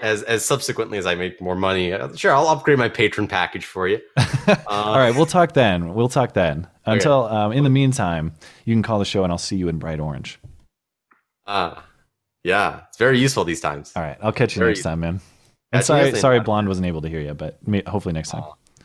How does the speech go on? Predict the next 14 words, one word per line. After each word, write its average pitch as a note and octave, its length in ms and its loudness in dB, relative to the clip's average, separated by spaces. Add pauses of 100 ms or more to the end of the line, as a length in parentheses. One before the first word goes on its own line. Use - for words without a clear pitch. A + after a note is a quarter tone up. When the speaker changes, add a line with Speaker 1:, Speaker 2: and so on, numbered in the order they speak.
(140)
Speaker 1:
bit A2 100 2
of G2+ 60 2
a F#2+ 60 0
shame. F2 180 0
I, C#3 260 2 (220)
I D3+ 60 2
saw E3+ 260 4
her B2 160 4
a G2+ 80 2
little F2+ 180 -4
bit, F2+ 120 -6
yeah, F#2+ 200 0
but - 160 -14 (380)
okay. G#2 240 0